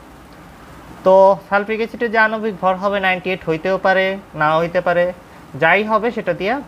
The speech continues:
ভাগ করে দিবা। নাইনটি এইট হইলে নাইনটি এইট দিয়া, এইচ সি এল হইলে কত হবে? এইচ সি এল, সিএল হইল থার্টি ফাইভ পয়েন্ট ফাইভ আর এটা ওয়ান, থার্টি সিক্স পয়েন্ট ফাইভ। তখন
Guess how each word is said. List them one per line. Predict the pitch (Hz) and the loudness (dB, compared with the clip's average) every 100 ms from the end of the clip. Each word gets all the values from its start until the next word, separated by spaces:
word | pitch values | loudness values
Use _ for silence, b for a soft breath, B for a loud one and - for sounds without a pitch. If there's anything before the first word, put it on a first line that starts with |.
| - | -2
ভাগ | 160 - | -2 0
করে | 160 | -4
দিবা। | 135 127 123 - - - - - - - - | -4 -6 -10 -12 -20 -20 -20 -20 -20 -20 -10
নাইনটি | 160 180 180 185 | -2 -2 0 0
এইট | 180 185 | 0 0
হইলে | 185 190 | -4 -2
নাইনটি | 185 180 175 | 0 0 -2
এইট | 165 151 | -6 -2
দিয়া, | 170 185 - B B - | -2 -2 -6 B B -6
এইচ | 185 208 - - | 0 0 -2 0
সি | 208 | 2
এল | 208 | 2
হইলে | 214 208 208 | 0 -2 0
কত | 202 202 | 0 2
হবে? | 175 151 147 | 2 2 0
এইচ | 160 - | -2 -6
সি | 180 175 | -2 0
এল, | 175 - | -2 -4
সিএল | 180 185 | -2 0
হইল | 185 175 | 0 -2
থার্টি | 175 180 175 175 | 0 0 -2 -4
ফাইভ | 180 170 170 | 0 -2 0
পয়েন্ট | 180 180 170 | -2 -2 -2
ফাইভ | 190 208 175 151 | 2 2 2 0
আর | 151 | -2
এটা | 151 165 | -2 -2
ওয়ান, | 147 165 190 127 B B B B - | 0 2 2 -2 B B B B -4
থার্টি | 170 170 175 202 | -2 -2 -6 -8
সিক্স | - - | -12 -2
পয়েন্ট | 190 180 - | 0 0 0
ফাইভ। | 175 170 147 - - - - | 2 2 0 -14 -20 -16 -2
তখন | 185 208 | 0 0